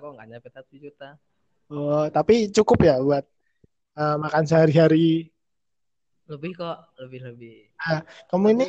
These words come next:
Speaker 1: kerja karena, aku kerja karena ada target saja sih, Mas.
Speaker 2: Oh, eh, kamu
Speaker 1: Ternyata
Speaker 2: kan udah kerja ini. Nah,
Speaker 1: Nah.
Speaker 2: eh, untuk duit transferan dari orang tua itu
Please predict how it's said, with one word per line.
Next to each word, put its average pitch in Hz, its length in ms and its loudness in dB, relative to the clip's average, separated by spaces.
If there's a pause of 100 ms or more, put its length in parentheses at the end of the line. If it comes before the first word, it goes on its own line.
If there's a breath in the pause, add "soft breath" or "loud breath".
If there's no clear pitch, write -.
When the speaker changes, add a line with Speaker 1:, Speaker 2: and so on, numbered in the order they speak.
(140)
Speaker 1:
kerja 196 220 -8 (100)
karena, - 320 -8 (360)
aku 170 160 -14
kerja 220 320 -8
karena 190 320 -12 (320)
ada 165 200 -12
target 165 440 -14
saja 147 320 -20
sih, 131 120 -20
Mas. 117 240 -20 (800)
Speaker 2:
Oh, 147 440 -8 (280 soft breath)
eh, 170 320 6 (200)
kamu 220 240 2
Speaker 1:
Ternyata - 80 -8
Speaker 2:
kan - 100 -12 (960)
udah 175 200 2
kerja 151 300 2 (180)
ini. 147 200 2 (400)
Nah, 156 280 2
Speaker 1:
Nah. - 360 -20 (400)
Speaker 2:
eh, 170 220 0 (260)
untuk 196 240 4
duit 196 360 6 (200)
transferan 196 600 2
dari 190 320 6 (160)
orang 202 200 0
tua 220 280 2
itu 302 280 2